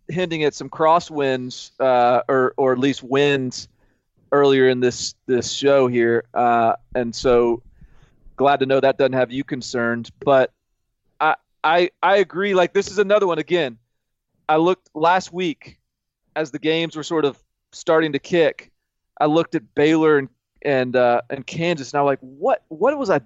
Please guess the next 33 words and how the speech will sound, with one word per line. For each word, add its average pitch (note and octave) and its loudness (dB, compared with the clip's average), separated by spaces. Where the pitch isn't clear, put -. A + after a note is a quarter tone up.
thinking? C#3 -4
Why E3+ 2
did B3 2
I F#3+ 0
not F#3 -2
play G#3+ -2
this?" - -6
And F3 0
again, F#3+ 2
this G#3 0
was A3 -8
before F#3+ 0
the D3+ 0
game C#4 -4
had C4 -4
kicked. F#3+ 0
Like, F#3+ 0
they're, A3+ 4
Kansas A#3 -4
isn't G#3 -4
that E3+ 0
good. F3 0
Why E3 2
is G3+ 0
there G3 2
only F#3+ 0
a E3 -4
touchdown F3 -4
dog E3 0
to, D3+ -2
to D#3+ -2
Baylor? D#3 0
And E3 -2